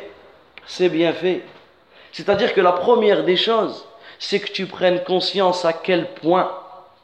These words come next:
à quel point tu es dans un don et dans un bienfait qu'Allah Tabaraka wa Ta'ala t'a octroyé. Ça, c'est la première des choses.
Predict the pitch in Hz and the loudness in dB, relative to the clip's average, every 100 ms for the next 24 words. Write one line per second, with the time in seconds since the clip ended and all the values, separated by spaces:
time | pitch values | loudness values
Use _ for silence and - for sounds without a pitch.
0 | _ _ _ _ _ _ _ 160 165 196 | _ _ _ _ _ _ _ -2 0 0
1 | 180 - 151 185 240 - - - - _ | 0 0 -2 0 0 -2 -10 -18 -20 _
2 | _ _ _ - 180 185 180 165 170 165 | _ _ _ 0 4 6 6 6 4 2
3 | 170 202 175 - 160 170 160 165 175 170 | 2 2 2 2 2 4 4 4 4 4
4 | 190 - 196 226 - - - 165 175 139 | 2 4 2 2 0 -8 -2 2 4 2
5 | 160 160 160 151 151 147 160 139 147 139 | 2 2 2 2 2 2 2 2 2 2
6 | 135 135 - - 123 101 - - _ _ | 0 0 -4 -2 -2 -2 -8 -16 _ _
7 | _ _ _ _ _ - 196 202 180 208 | _ _ _ _ _ -6 0 2 2 2
8 | 190 180 143 143 156 120 - | 2 2 0 -2 -2 -4 -6